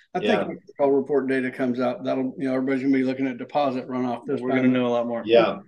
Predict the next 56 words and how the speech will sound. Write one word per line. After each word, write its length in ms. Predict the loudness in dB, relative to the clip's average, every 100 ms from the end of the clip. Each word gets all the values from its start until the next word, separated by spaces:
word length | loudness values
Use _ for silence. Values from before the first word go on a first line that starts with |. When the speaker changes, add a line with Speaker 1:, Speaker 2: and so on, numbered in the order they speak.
| _
Speaker 1:
In 100 | -2
ninety 280 | 0 2 2
days 260 | 2 0 -2
from 120 | -2
now, 180 | -2 -2
when 100 | -2
we're 140 | -2
looking 240 | -2 -2 -4
at 100 | -4
call 160 | -4
report 360 | -4 -6 -8 -6
data 240 | -4 -4
again, 300 | -6 -2 -2
I'll 120 | -2 -4
be 180 | -8
looking 360 | -6 -6 -6 -8
at 80 | -8
restriction 540 | -14 -10 -10 -8 -10
of 60 | -8
loan 280 | -6 -6 -6
access, 420 | -10 -14 -12 -8
right? 220 | -8 -8 -12 _ _ _ -10
And 120 | -4
so 280 | -2 -4 -6 -20 -20 -14 0
that, 180 | 2 2
that's 160 | 2
a 80 | 2
big 360 | 0 -2 -4 0
deal 180 | 2 2
right 220 | 2 0
now. 240 | -2 -2
Man, 220 | 0 2 2
you 120 | 2
guys 240 | 2 2
are 100 | 0
just 240 | -2 -4 -8 _ -2
eight 220 | -2 -2
miles 380 | -2 -2 -2 -4
ahead 200 | -4 -6
of 100 | -6
the 60 | -8
curve 380 | -4 -4 -6 -6
on 140 | -4
every 200 | -2 -2
damn 180 | -2 -2
thing 240 | -2 0 0
you 160 | -2
do, 360 | -4 -4 -6 -14 _ -6
whether 220 | -2 -2
it 80 | -2
be 100 | -4
Watchtower 680 | 0 0 0 2 2 2 -2
or 100 | -2
whether 180 | -4
it 100 | -4
be 180 | -4 -4